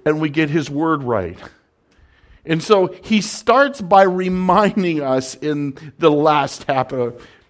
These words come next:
chapter one in Second Peter about just some of those realities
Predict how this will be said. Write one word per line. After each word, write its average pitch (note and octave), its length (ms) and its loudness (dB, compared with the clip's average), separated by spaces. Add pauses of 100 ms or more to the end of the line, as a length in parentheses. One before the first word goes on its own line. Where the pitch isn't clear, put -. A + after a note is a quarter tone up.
chapter C#3 420 -2
one A2 800 -8
in C3 100 -4
Second A#2+ 400 -8
Peter A2+ 400 -8 (760)
about D3+ 320 2
just F3 200 -6
some E3+ 200 -2
of D3+ 60 -4
those C3+ 220 -2
realities B2+ 880 -2